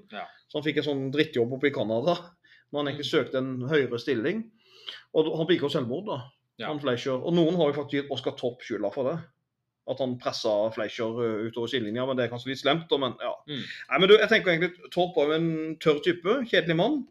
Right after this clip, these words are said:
Speaker 2: men han var lite fin på det. Eh, litt sånn folkelig bakgrunn der også.
Speaker 1: Mm.
Speaker 2: Og det kom jo fram i Stortinget da, når han var på Stortinget, så danset han gjerne på stortingsfester med vaskedamer.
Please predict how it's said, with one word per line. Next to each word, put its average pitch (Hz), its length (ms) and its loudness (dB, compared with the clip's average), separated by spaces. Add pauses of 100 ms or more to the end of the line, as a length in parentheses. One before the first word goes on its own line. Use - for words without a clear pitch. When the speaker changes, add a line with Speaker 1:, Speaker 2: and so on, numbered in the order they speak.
(260)
Speaker 2:
men 165 80 0
han 175 80 2
var 202 80 4
lite 185 200 2
fin 147 200 0
på 180 160 -4
det. 294 200 -4 (240)
Eh, 175 220 -2
litt 170 140 -4
sånn 170 100 -2
folkelig 170 320 0
bakgrunn 143 320 -2
der 143 160 0
også. 226 240 0 (400)
Speaker 1:
Mm. 120 180 -8
Speaker 2:
Og - 60 -2
det 196 80 8
kom 190 100 8
jo 202 60 10
fram 156 220 4
i 156 40 4
Stortinget 151 460 2
da, 240 100 0
når 196 220 0
han 175 200 -2
var 175 100 0
på 170 100 -6
Stortinget, 160 420 -2
så 180 180 -4
danset 156 300 0
han 127 80 -2
gjerne 120 460 -2
på 143 180 -2
stortingsfester 131 640 0
med 156 100 4
vaskedamer. 127 500 2